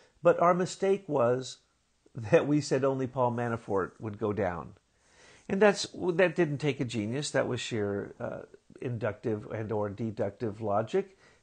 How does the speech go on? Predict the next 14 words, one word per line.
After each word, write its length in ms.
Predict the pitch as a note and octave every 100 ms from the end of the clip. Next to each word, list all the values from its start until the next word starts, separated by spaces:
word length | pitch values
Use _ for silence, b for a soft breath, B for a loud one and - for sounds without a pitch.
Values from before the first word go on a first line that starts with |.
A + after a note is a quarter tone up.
| -
because 360 | F#3+ G#3 F3+
we 100 | F#3+
knew 240 | F#3 D#3+ D#3+
that 160 | E3
there 80 | E3
were 120 | D#3+
five 300 | - C3+ B2
investigations 800 | C3 B2+ C3 E3+ F#3+ G3 - B2
after 280 | A#2 A2 A#2+
Manafort 500 | G#2+ G#2 G2+ A#2 G#2+
for 180 | - A2
his 140 | G#2+
work 280 | A2 G#2 -
in 240 | G#2+ G2+